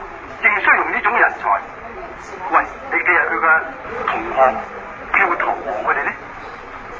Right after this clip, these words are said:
可以嘅，我現在有句說話呢，勸下你嘅。中國唔係你一個人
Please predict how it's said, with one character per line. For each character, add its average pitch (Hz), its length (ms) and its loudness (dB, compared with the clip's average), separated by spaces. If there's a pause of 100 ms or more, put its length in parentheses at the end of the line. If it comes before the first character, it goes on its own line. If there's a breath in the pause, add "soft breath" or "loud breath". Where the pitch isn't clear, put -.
(2000)
可 185 140 8
以 185 40 0
嘅， 160 260 4 (1400)
我 240 100 6
現 214 200 -4
在 196 100 4
有 233 120 8
句 220 280 -4
說 180 100 4
話 147 100 6
呢， 180 80 2 (480)
勸 143 340 4
下 131 120 4
你 120 80 -4 (100)
嘅。 95 60 -10 (1300)
中 330 280 4
國 - 180 6
唔 - 140 -2
係 - 100 4
你 - 80 0
一 247 120 6
個 190 100 4
人 208 120 6